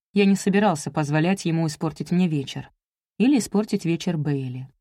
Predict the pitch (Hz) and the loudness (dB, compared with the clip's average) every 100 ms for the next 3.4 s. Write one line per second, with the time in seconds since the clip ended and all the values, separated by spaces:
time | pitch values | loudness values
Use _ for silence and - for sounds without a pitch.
0 | _ _ _ _ 220 208 - 208 202 175 | _ _ _ _ -4 -2 2 4 2 -2
1 | - 185 175 185 180 165 170 160 156 160 | -4 -6 -2 0 0 0 -2 -2 -4 -2
2 | 160 156 175 135 127 _ _ - 160 151 | -2 -2 -4 -6 -10 _ _ -4 -2 -2
3 | 151 196 247 | -2 0 0